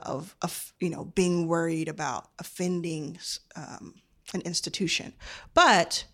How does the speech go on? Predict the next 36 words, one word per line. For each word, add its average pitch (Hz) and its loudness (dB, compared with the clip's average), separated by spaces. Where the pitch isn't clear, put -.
I 214 10
was 220 8
talking 240 6
to 214 6
someone 202 4
just 190 2
last 170 2
week 220 2
who 202 6
said 185 2
that 151 -2
they 160 0
were 160 0
the 160 -2
only 175 0
Black 170 0
person 170 -4
at 175 -10
their - -10
company 190 -2
of - -10
hundreds 185 4
of - -10
people, - -10
and 185 6
that 170 0
they 170 2
had 175 -2
tried 180 2
to, - -4
you 185 -8
know, - -14
make, 190 -4
make 190 4
strides 180 4
and, 143 -6